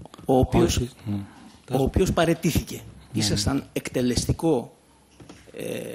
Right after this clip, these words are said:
Speaker 1: μέλος του Διοικητικού Συμβουλίου του οσέ.
Speaker 2: Ναι, ναι.
Speaker 1: Έτσι δεν είναι;
Speaker 2: Έτσι.
Speaker 1: Επιδιευ-, επιδιευθύνοντος συμβούλου Σπηλιόπουλου.
Speaker 2: Ναι, ήμουν εκτελεστικό μέλος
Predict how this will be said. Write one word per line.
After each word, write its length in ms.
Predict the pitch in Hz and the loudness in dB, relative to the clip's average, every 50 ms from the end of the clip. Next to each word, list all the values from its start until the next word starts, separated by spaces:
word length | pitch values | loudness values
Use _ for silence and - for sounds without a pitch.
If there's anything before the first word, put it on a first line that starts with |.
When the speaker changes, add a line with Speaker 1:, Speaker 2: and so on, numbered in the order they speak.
| - - - - - - - | -14 -14 -16 -16 -18 -16 -12
Speaker 1:
μέλος 600 | - 143 147 143 143 151 170 196 208 - - - - - - - _ - - - | -4 0 2 4 4 4 4 2 0 -4 -10 -16 -20 -20 -20 -20 _ -20 -20 -18
του 120 | - - - | -12 -10 -6
Διοικητικού 560 | 135 139 143 135 120 123 127 - 120 - 175 | -2 0 0 0 0 -2 -4 -6 -6 -6 -6
Συμβουλίου 520 | 175 - - 143 131 120 127 151 180 196 180 | -4 -2 -2 -2 -2 -2 -4 -4 -4 -4 -4
του 120 | - 180 | -4 -4
οσέ. 320 | 175 - - 120 - - - - - - - - _ _ _ | -4 -2 -2 -2 -2 -4 -10 -16 -20 -20 -20 -20 _ _ _
Speaker 2:
Ναι, 100 | - 107 | -10 -10
ναι. 60 | 101 95 90 92 - - _ - - - - - - - | -10 -10 -12 -16 -20 -20 _ -20 -20 -20 -20 -20 -16 -8
Speaker 1:
Έτσι 220 | - 139 127 - 143 | -6 -6 -4 -2 -2
δεν 100 | 151 180 | 0 0
είναι; 140 | 160 117 - - _ - - - - - - - - | -2 -4 -6 -12 _ -20 -20 -20 -20 -20 -18 -8 -8
Speaker 2:
Έτσι. 240 | 117 101 - - - - - - _ - - - _ _ _ _ _ _ | -6 -6 -8 -12 -16 -20 -20 -20 _ -20 -20 -20 _ _ _ _ _ _
Speaker 1:
Επιδιευ-, 760 | - 131 117 - - 120 113 117 131 127 123 - - - - - | -8 -8 -6 -4 -6 -6 -4 -2 -2 -2 -2 -2 -6 -10 -12 -8
επιδιευθύνοντος 920 | - - 123 120 120 - 120 107 120 120 113 - 190 185 175 156 151 - | -6 -4 -4 -4 -6 -8 -4 -2 -2 -2 -2 -2 -4 -4 -4 -4 -4 -6
συμβούλου 480 | - - 147 127 120 127 160 202 208 196 | -6 -6 -6 -6 -6 -4 -4 -4 -4 -4
Σπηλιόπουλου. 520 | 190 - - 185 180 151 110 117 117 120 - - - - - - - - - _ _ _ | -6 -4 0 2 2 2 2 -2 -8 -12 -14 -18 -20 -20 -20 -20 -20 -20 -20 _ _ _
Speaker 2:
Ναι, 140 | - 127 107 | -2 0 2
ήμουν 220 | 101 120 123 131 131 | 4 6 6 8 6
εκτελεστικό 580 | 127 117 - 123 113 110 107 - - - 123 | 6 4 2 2 2 2 0 0 2 4 4
μέλος 680 | 113 120 120 120 113 110 104 101 98 - - - - | 6 6 6 6 4 4 2 2 -2 -4 -8 -10 -12